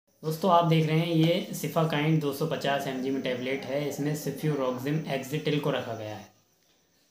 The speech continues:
ये दोस्तों एक antibiotic medicine है। Antibiotic का मतलब मैं पहले भी बता चुका हूँ, एक ऐसी दवा जो bacteria को kill करे या उसकी growth को रोके या फिर bacterial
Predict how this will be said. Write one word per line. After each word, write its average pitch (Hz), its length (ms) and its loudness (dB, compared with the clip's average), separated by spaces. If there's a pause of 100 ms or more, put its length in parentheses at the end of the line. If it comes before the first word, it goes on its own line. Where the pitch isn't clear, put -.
(240)
ये 151 200 -2
दोस्तों 185 320 -2
एक 190 220 0
antibiotic 160 680 2
medicine 143 440 2
है। 139 160 0 (440)
Antibiotic 151 760 0
का 156 80 0
मतलब 151 300 0
मैं 151 180 0
पहले 135 240 0
भी 147 80 0
बता 139 240 -2
चुका 131 240 -4
हूँ, 135 240 -2
एक 143 200 0
ऐसी 131 280 -2
दवा 135 320 0
जो 139 140 -4
bacteria 131 580 -4
को 120 160 -4
kill 139 240 -2
करे 143 220 -4
या 143 180 0
उसकी 135 340 -4
growth 131 360 -6
को 143 80 -2
रोके 131 520 -4 (800)
या 151 160 0
फिर 170 180 -2
bacterial 165 640 0